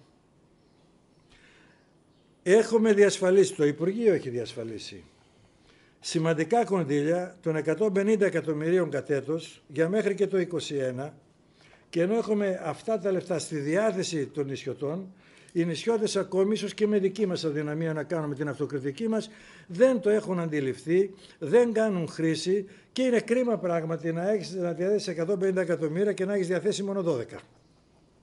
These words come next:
Το λέμε να τα ακούσουν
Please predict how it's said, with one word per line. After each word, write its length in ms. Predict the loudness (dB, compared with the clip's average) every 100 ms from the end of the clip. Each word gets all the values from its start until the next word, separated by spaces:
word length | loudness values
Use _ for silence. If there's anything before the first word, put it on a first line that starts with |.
| _ _ _ _ _ _ _ -20 -20 -20 -20 _
Το 180 | 4 6
λέμε 580 | 6 4 4 2 0 -2
να 200 | -4 -2
τα 100 | -4
ακούσουν 760 | -4 -2 -2 -2 -2 0 -2